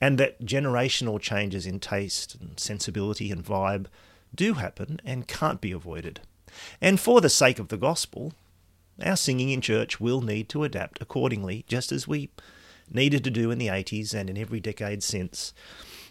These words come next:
including that time when we went all Coldplay.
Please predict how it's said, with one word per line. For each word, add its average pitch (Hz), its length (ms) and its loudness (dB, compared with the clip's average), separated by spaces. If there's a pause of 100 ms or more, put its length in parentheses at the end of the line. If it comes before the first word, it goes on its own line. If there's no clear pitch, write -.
(160)
including 135 380 4
that 113 160 0
time 101 340 -2
when 95 300 -2
we 107 100 -4
went 101 240 -2
all 92 300 -4 (260)
Coldplay. - 560 -6